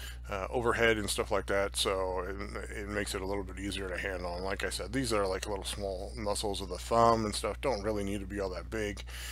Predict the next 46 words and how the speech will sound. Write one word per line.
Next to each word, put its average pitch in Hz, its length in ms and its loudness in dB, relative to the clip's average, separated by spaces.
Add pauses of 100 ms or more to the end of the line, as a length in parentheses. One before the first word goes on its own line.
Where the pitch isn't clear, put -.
(520)
The 110 140 2
intrinsic 113 440 4
muscles 107 380 2
of 95 80 -4
the - 60 -4
hand 113 320 6
and 107 60 2
stuff 107 280 0
are 107 100 0
really 104 260 2
small. 95 440 2
I 95 80 2
don't 95 160 -4
need 98 160 -8
to 95 60 -8
bring 98 280 -6
that 95 240 -4
up. 98 180 -4 (640)
It 104 160 2
exports 107 460 2
them 101 160 2
all 98 200 4
wherever 95 380 4
I 87 80 -6
told 143 300 2
it 123 120 -2
to, 113 360 2
and 95 180 -4
these 117 260 -2
little 104 180 2
maps, 101 640 2
I 110 40 -6
usually 110 340 -4
get 95 180 -4
rid 95 200 -4
of 92 80 -6
these 117 320 -4
'cause, 101 200 -4
like 98 180 0
I 95 60 -4
said 101 300 -2
before, 113 540 -2 (560)
uh, 95 300 2
this 98 300 -2
is, 95 360 -4 (120)
I, 120 100 -2